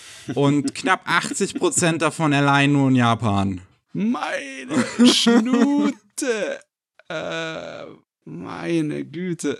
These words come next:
Speaker 2: Also auf jeden Japaner kommen irgendwie drei Bände oder sowas?
Speaker 1: <laughs> Nicht schlecht.
Speaker 2: Oder vier? Ah, ist ja nicht übel.
Speaker 1: Ja.
Speaker 2: Echt nicht übel.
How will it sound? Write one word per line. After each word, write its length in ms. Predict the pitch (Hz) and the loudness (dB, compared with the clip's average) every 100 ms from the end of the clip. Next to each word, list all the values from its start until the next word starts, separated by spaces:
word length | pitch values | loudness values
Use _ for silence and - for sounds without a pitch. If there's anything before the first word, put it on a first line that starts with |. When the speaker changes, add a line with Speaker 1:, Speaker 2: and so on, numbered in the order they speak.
| - | -8
Speaker 2:
Also 300 | - 151 165 | -2 0 0
auf 280 | - 165 - - | -2 -8 -8 -14
jeden 460 | 160 143 214 240 | -10 -6 -4 -2
Japaner 640 | 226 202 180 - 202 202 180 | 0 0 -2 -6 -6 -2 -4
kommen 320 | - 180 185 | -4 -4 -4
irgendwie 640 | 180 180 165 160 156 156 139 | -2 0 0 0 2 2 2
drei 320 | 143 143 165 | -2 0 -2
Bände 400 | 143 147 220 349 | 0 0 0 -2
oder 260 | 381 330 | -4 -2
sowas? 520 | 294 233 233 262 170 254 247 - 277 - | 0 0 2 2 4 4 2 0 0 0
Speaker 1:
<laughs> 340 | - 254 - | 0 -2 0
Nicht 240 | 226 185 - | 0 0 -2
schlecht. 440 | 233 202 - - _ _ | -2 -2 -2 -20 _ _
Speaker 2:
Oder 280 | 277 170 151 | -6 0 0
vier? 580 | - - 170 233 381 339 _ _ _ 240 - - | -2 -4 0 0 -2 -6 _ _ _ -12 -10 -8
Ah, 220 | 180 170 156 | -4 0 2
ist 280 | 147 - | 2 0
ja 140 | 147 135 | 2 2
nicht 240 | 160 175 | 2 0
übel. 420 | 233 202 143 123 - | 0 0 0 -2 -2
Speaker 1:
Ja. 340 | 180 160 139 | 4 4 4
Speaker 2:
Echt 80 | - | 2
nicht 160 | 147 | -2
übel. 320 | 147 131 131 | 0 -4 -8